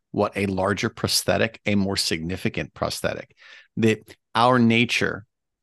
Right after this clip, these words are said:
our composition is altered as well, that we,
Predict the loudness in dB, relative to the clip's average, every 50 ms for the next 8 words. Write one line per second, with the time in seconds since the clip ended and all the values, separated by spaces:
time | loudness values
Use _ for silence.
0 | 0 2 2 2 0 0 0 2 2 2 2 0 -2 0 2 2 2 2 2 0
1 | -2 -4 -4 -10 -12 _ _ _ _ _ _ -4 -2 -2 -2 0 0 0 0 0
2 | 0 -2 -4 -4 -4 -4 -8 -8 -6 -4 -4 -4 -4 -4 -8 -10 -8 -6 -2 0
3 | 2 4 4 4 4 2 0 -2